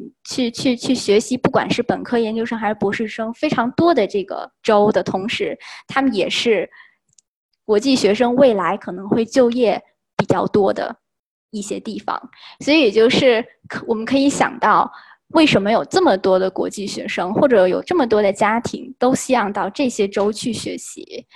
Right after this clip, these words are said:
或者是希望有机会到这些州去工作、去积累经验。那么也就意味着，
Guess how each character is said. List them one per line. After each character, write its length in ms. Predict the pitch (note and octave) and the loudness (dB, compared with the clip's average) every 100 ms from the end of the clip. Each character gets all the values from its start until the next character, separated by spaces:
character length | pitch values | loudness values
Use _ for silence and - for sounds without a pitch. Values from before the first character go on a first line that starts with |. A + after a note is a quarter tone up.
| - - - | -20 -12 0
或 80 | D4+ | 2
者 160 | A3 | 2
是 140 | - A3+ | 0 -2
希 200 | - B3+ | 0 0
望 260 | A3 G3 F3+ | 0 -2 -4
有 160 | G3+ | -4
机 240 | A3 C4 C#4+ | -2 -2 2
会 180 | B3+ | 2
到 160 | G#3+ G3+ | 0 -2
这 140 | G#3 A3+ | -2 -6
些 200 | A#3 A#3 | -6 -6
州 260 | A#3 A3+ A#3 | -4 -4 -4
去 180 | - | -8
工 220 | A3+ A3+ A#3+ | -8 -8 -4
作、 220 | C4 G3+ | -2 -2
去 160 | G3+ G#3 | -4 -12
积 200 | - A3+ | -6 -6
累 140 | - | -6
经 300 | - A3+ A#3 | -8 -6 -4
验。 260 | A#3+ - - - - - | -4 -6 -10 -18 -20 -2
那 100 | C#4 | 0
么 120 | B3 | 2
也 100 | G3+ | 0
就 160 | G3+ | 0
意 160 | G#3+ B3 | 0 2
味 200 | A#3+ A3 | 4 4
着， 280 | G#3 F#3 | 2 0